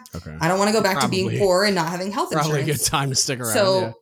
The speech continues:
Speaker 2: I'm gonna go
Speaker 1: Fair
Speaker 2: ahead
Speaker 1: enough.
Speaker 2: and do another reenlistment, and
Speaker 1: Yeah.
Speaker 2: I'll, you know, I'll
Speaker 1: Yeah.
Speaker 2: finish my degree, and I'll, I'll be ready,
Speaker 1: Mm-hmm.
Speaker 2: and then I'll get out.
Speaker 1: Then I'll be ready to
Speaker 2: Um,
Speaker 1: get out. Yeah. Like,
Speaker 2: exactly.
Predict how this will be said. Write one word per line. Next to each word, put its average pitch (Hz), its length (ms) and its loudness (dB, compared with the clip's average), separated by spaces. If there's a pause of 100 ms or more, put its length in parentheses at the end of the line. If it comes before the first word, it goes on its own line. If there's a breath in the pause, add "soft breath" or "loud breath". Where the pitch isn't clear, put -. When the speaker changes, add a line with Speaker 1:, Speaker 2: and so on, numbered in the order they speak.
Speaker 2:
I'm 202 120 0
gonna 208 140 -2
go 185 80 -2
Speaker 1:
Fair 185 80 0
Speaker 2:
ahead 175 120 -2
Speaker 1:
enough. 165 120 -2
Speaker 2:
and 160 60 -2
do 156 60 -4
another 156 260 -2
reenlistment, 208 800 -2
and 160 120 0
Speaker 1:
Yeah. 151 60 2
Speaker 2:
I'll, 151 480 0
you 165 100 -2
know, 147 100 -2
I'll 165 100 -2
Speaker 1:
Yeah. - 60 -2
Speaker 2:
finish 240 240 0
my 247 120 2
degree, 214 500 0
and 160 100 0
I'll, 151 380 -2
I'll 170 140 -4
be 190 120 -2
ready, 190 220 2
Speaker 1:
Mm-hmm. - 60 2
Speaker 2:
and 175 100 2
then 196 80 2
I'll 175 100 2
get 151 120 0
out. 98 160 -8 (240)
Speaker 1:
Then 120 120 0
I'll 120 80 4
be 120 120 0
ready 147 260 2
to 143 100 2
Speaker 2:
Um, 127 40 -2
Speaker 1:
get 95 140 -4
out. 80 280 -12
Yeah. 82 260 -10 (120)
Like, 92 100 2
Speaker 2:
exactly. 160 640 -4